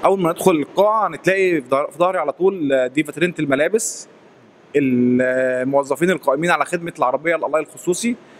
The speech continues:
اللي قدمتها الإمبراطورة أوجيني للخديوي إسماعيل فتاح قناة السويس. بس هو بالفعل ما استخدمش العربية ديت، اللي استخدمها بالفعل في زفافه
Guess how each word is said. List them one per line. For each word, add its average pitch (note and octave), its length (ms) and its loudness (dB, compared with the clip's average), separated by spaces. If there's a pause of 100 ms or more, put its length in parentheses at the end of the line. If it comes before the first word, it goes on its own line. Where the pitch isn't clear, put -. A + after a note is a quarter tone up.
(320)
اللي D3+ 120 4
قدمتها D#3 340 2
الإمبراطورة C#3+ 440 2
أوجيني D#3 500 0 (380)
للخديوي D#3 300 2
إسماعيل F3 280 -2
فتاح - 260 -2
قناة D3 220 0
السويس. - 480 -12 (1000)
بس G3+ 180 0
هو G3+ 100 2
بالفعل G3+ 360 0
ما F#3+ 60 0
استخدمش E3+ 420 0
العربية C3+ 320 2
ديت، F#3+ 300 0 (600)
اللي F#3 120 2
استخدمها F3 500 0
بالفعل C#3 440 -2 (120)
في D#3 80 0
زفافه E3 500 -2